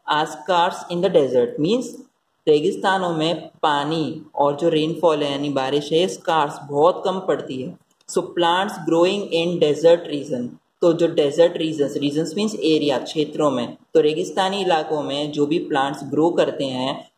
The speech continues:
have stems, उनकी तनियाँ ऐसी होती हैं that can store water, उनमें पानी को store करके रखा जा सकता है। Like cactus, ठीक cactus की तरह। See, we have some examples given below this topic, cactus, बबूल, prickly pear,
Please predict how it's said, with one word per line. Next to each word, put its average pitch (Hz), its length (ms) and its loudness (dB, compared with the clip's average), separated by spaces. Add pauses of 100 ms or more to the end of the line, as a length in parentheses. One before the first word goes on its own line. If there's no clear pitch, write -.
have 160 240 0
stems, 135 480 -6
उनकी 151 260 -2
तनियाँ 156 460 0
ऐसी 156 280 -2
होती 139 300 0
हैं 139 140 -2
that 135 240 2
can 175 160 -2
store 165 300 2
water, 127 440 2
उनमें 135 280 -2
पानी 139 340 0
को 156 160 2 (300)
store 165 320 4
करके 165 220 2
रखा 175 280 2
जा 175 120 4
सकता 170 320 -2
है। 180 160 -2 (280)
Like 165 340 2
cactus, 131 480 -2 (280)
ठीक 214 220 -4
cactus 160 480 0
की 160 80 -4
तरह। 147 340 -2
See, 190 140 -6 (720)
we 165 140 2
have 175 240 -2
some 180 140 -2
examples 160 600 0
given 160 260 0
below 156 260 4
this 151 220 -6 (120)
topic, 143 420 0 (300)
cactus, 185 500 -2 (580)
बबूल, 147 460 0 (560)
prickly 190 400 -2
pear, 185 320 2